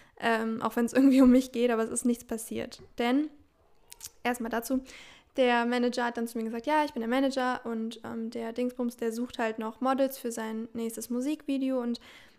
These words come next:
der hat grad zu mir im Auto gesagt, so, „Dein Gesicht war das Perfekte dafür.“ Und ich dachte mir kurz so, „Ey, komm, lasst mich einfach bitte alle in Ruhe.“ Also im Leben nicht. <laughs> Aber das wirkte halt ernsthaft auch so seriös. Ich sag bewusst auch, weil das andere halt auch.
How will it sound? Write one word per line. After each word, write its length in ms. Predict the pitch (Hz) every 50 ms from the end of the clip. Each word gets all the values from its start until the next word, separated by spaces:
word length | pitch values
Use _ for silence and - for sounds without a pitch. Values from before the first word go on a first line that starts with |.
| _ _ _
der 160 | - 262 247
hat 80 | 240 240
grad 140 | - 247 240
zu 80 | -
mir 80 | 247 233
im 80 | 226 -
Auto 220 | 220 233 240 233
gesagt, 320 | 233 226 233 226 220 220
so, 80 | - 233 220 226 -
„Dein 240 | 233 226 233 240 240
Gesicht 300 | 233 226 226 226 226 -
war 100 | 226 220
das 140 | 220 233 226
Perfekte 440 | - 247 233 - 247 226 - - 220
dafür.“ 460 | 214 208 214 - - 220 214 233 254 269 -
Und 100 | 277 285
ich 80 | 302
dachte 260 | 277 240 247 247 - 233
mir 120 | 214 220
kurz 220 | - 226 208 214
so, 80 | - -
„Ey, 140 | - 269 262
komm, 280 | 262 - 233 214 240 -
lasst 260 | 262 262 285 285 -
mich 180 | 247 233 - -
einfach 160 | 196 - 202
bitte 220 | - - - - -
alle 240 | - 240 240 233 226
in 140 | 220 226 220
Ruhe.“ 240 | 208 208 202 208
Also 160 | - 220 220 220
im 100 | 220 220
Leben 400 | 220 254 269 302 311 277 262 233
nicht. 360 | 214 208 - - - - - _ - - -
<laughs> 120 | 285 262 254 - - - - - - - - - _ -
Aber 180 | 247 247 240
das 220 | 233 233 233 - 226
wirkte 280 | 254 277 269 262 247
halt 220 | 240 220 220 220 - - -
ernsthaft 760 | - 220 233 247 254 - - - 208 202 - - - - - _ _ _ _ -
auch 380 | - 240 233 214 214 - - - _ _ _ _ -
so 280 | 226 - 247 226 220
seriös. 540 | 214 220 220 214 214 214 214 214 220 233 233
Ich 80 | 240 240
sag 260 | 247 240 240 - 226
bewusst 340 | 247 233 220 262 262 - -
auch, 280 | 220 214 214 214 -
weil 120 | 226 226 233
das 120 | 285 285
andere 300 | - 269 320 330 320 320
halt 200 | 294 302 269 -
auch. 280 | 220 233 254 330 330